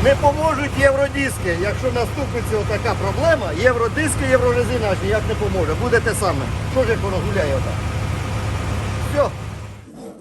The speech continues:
Зняли задні колеса. Проміряли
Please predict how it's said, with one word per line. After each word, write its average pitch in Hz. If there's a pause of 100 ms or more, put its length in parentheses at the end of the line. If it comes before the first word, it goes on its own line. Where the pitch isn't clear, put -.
(300)
Зняли 190 (420)
задні 131
колеса. 131 (1200)
Проміряли 156